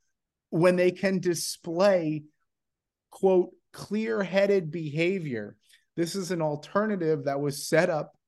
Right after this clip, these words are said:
in Qatar for the World Cup as an alternative to a wide-scale arrests for intoxicated fans.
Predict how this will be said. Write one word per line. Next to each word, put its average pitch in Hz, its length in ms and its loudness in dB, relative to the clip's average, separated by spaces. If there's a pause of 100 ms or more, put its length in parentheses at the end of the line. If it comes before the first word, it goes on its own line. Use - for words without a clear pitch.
(220)
in 190 320 0
Qatar 139 600 -2 (320)
for - 140 -4
the 147 100 2
World 170 400 4
Cup 135 340 -4 (200)
as 139 160 0
an 147 100 0
alternative 139 840 0 (420)
to 160 160 2
a 156 80 2
wide-scale 156 1500 -2 (100)
arrests 139 840 -2
for 147 160 -4
intoxicated 139 960 -6
fans. 117 580 -6